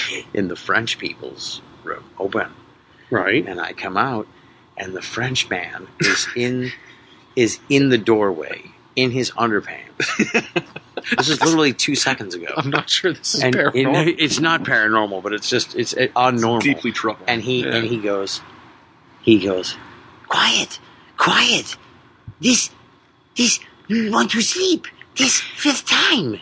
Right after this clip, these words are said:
Speaker 1: This fifth time." And I'm like, "What?" I'm like, "Oh, all right, dude." I'm like, "Sorry." And his wife, like, pokes her head around the door, and she's like,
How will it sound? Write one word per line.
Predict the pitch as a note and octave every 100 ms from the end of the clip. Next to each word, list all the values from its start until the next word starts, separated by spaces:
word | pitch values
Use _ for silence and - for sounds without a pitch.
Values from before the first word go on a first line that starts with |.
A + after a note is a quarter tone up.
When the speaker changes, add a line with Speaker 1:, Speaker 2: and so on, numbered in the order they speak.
| -
Speaker 1:
This | - C#4
fifth | - - -
time." | - F4+ G#4+ A3+ A#2 - - - - - -
And | A#2
I'm | B2+ B2
like, | A#2 A#2 - -
"What?" | D3 - - - - - _
I'm | A2+
like, | A#2+ A#2
"Oh, | A#2 C3+
all | G#2
right, | D#3 D#3
dude." | C#3 D#3+ F#3 - - -
I'm |
like, | A#2+ A#2
"Sorry." | - F3 D3+ E3 -
And |
his | A2+ G#2
wife, | G#2 C3 A#2+
like, | G#2 -
pokes | B2 A#2
her | A2
head | B2
around | B2 A2+ G#2
the | G2
door, | - A2 C3 G2+
and |
she's | F2+ F#2+
like, | G2 F#2+